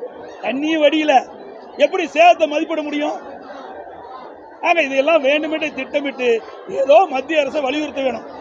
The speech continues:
ஒரு சம்பிரதாயத்துக்காக, மக்களுக்காக இல்ல, விளம்பரம் வேணும் அப்படிங்கிறதுக்கு தான் திரு டி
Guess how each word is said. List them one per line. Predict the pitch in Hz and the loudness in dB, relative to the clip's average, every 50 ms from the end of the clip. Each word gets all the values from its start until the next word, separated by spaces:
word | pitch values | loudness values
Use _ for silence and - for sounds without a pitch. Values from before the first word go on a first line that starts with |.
| - - | -6 0
ஒரு | 233 240 226 - | 2 2 2 2
சம்பிரதாயத்துக்காக, | 240 233 254 277 302 294 294 294 285 277 277 - 240 254 254 226 226 208 - - - - - - - - | 2 0 0 0 -2 0 0 0 0 0 -2 -2 -2 -4 -2 -2 -2 -4 -4 -8 -14 -16 -16 -16 -14 -12
மக்களுக்காக | 311 - - - 294 277 247 269 269 254 240 254 | -12 -10 -8 -6 -6 -4 -2 0 0 0 0 -2
இல்ல, | 240 240 254 240 208 180 - - - - - - - - - | -4 -2 -2 -2 -2 -2 -6 -14 -18 -18 -18 -18 -16 -4 0
விளம்பரம் | 233 285 320 339 339 339 339 339 320 | 4 6 6 6 6 6 6 6 8
வேணும் | 302 320 339 339 330 302 254 214 - - - - - - - - - - - | 8 6 8 8 6 6 4 0 -4 -8 -16 -18 -20 -20 -20 -20 -18 -14 -10
அப்படிங்கிறதுக்கு | 202 208 226 277 302 294 294 277 262 254 254 233 | -8 -8 -6 -4 -4 -4 -4 -4 -6 -8 -4 0
தான் | 254 254 262 262 262 - - - - - - - - - - - - - | 4 4 4 4 2 -2 -8 -18 -18 -18 -16 -16 -16 -16 -18 -18 -14 -8
திரு | 214 233 220 - | -6 -4 -4 -4
டி | 247 254 | -4 -4